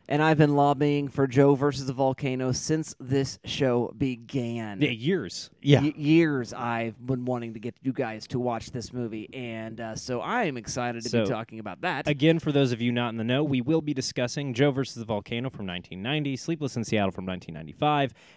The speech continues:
Speaker 2: and finally, The Godfather Part Three of this trilogy, You've Got Mail, which
Speaker 1: That is not true.
Speaker 2: oddly
Speaker 1: Scurrilous.
Speaker 2: You're right. Well, it's not the Spider-Man three. Is it the, I guess it's the Return of the King of the trilogy?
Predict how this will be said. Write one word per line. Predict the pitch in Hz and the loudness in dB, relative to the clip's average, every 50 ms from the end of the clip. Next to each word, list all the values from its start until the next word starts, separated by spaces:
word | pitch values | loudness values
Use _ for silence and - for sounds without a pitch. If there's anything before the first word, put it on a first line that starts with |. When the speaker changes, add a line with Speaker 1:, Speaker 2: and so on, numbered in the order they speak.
| - _ - | -14 _ 0
Speaker 2:
and | 170 180 180 160 | 2 4 4 2
finally, | - - 160 156 156 156 151 143 139 139 131 - _ _ _ _ _ _ | 2 4 4 4 4 4 2 2 0 0 -2 -4 _ _ _ _ _ _
The | 120 110 113 123 123 120 120 113 | -12 -4 -2 0 2 2 2 2
Godfather | 107 156 156 160 143 - 151 147 143 135 | 2 2 2 2 2 4 2 4 4 2
Part | 123 - 139 135 131 - | 2 0 0 0 0 -2
Three | - - 135 131 127 120 | -4 -2 0 2 2 2
of | 110 104 | 0 0
this | 113 107 | -4 -6
trilogy, | - - - 113 104 104 104 98 101 104 98 98 - _ _ _ _ _ _ _ _ _ _ - | -4 -4 -2 -2 -2 -2 -2 -4 -6 -6 -6 -6 -8 _ _ _ _ _ _ _ _ _ _ -2
You've | 120 123 113 | -2 0 0
Got | 131 120 113 104 | 0 0 0 0
Mail, | 120 123 110 92 87 | 0 0 0 -2 -4
which | 90 101 120 | -2 0 2
Speaker 1:
That | 160 170 170 | 4 4 4
is | 143 127 117 123 | 2 0 -2 -4
not | 127 127 123 127 - - | -4 -2 -2 -2 -4 -4
true. | - 135 110 90 76 87 107 113 - - _ - | -6 -6 -4 -4 -6 -8 -12 -16 -20 -20 _ -8
Speaker 2:
oddly | 127 113 120 113 120 123 131 127 | -6 -6 -6 -6 -4 -4 -4 -4
Speaker 1:
Scurrilous. | 123 120 - - - 180 156 135 117 107 98 78 - - - - 123 | -4 -6 -8 0 2 4 4 4 4 0 -4 -6 -8 -8 -8 -2 0
Speaker 2:
You're | 135 135 | 2 4
right. | 123 117 107 113 110 - _ _ - - _ _ 160 | 4 4 4 2 0 -2 _ _ -20 -20 _ _ -14
Well, | 143 117 131 175 170 170 | -12 -4 -2 0 0 0
it's | 170 - - | 0 -2 -2
not | 170 175 165 - 160 | -2 -2 -2 -4 -6
the | 139 131 | -8 -8
Spider-Man | - - - 147 139 135 123 120 117 110 | -6 -2 -2 -2 0 0 0 0 0 0
three. | - 123 104 127 | -2 -4 -2 -2
Is | 135 147 | 0 -2
it | 160 - | 0 4
the, | 165 160 147 139 - | 4 4 4 4 0
I | 139 151 | 0 0
guess | 170 190 - | 0 0 0
it's | - - | -2 -4
the | - 165 | 0 0
Return | 165 160 - - 190 190 | 0 2 2 0 0 0
of | 180 147 | 2 0
the | 151 | -2
King | - - 165 170 196 226 226 | 0 2 2 2 2 2 0
of | 170 180 | 0 2
the | 190 220 | 2 2
trilogy? | - - 240 240 254 233 262 285 254 | 4 4 4 4 4 4 2 -2 -2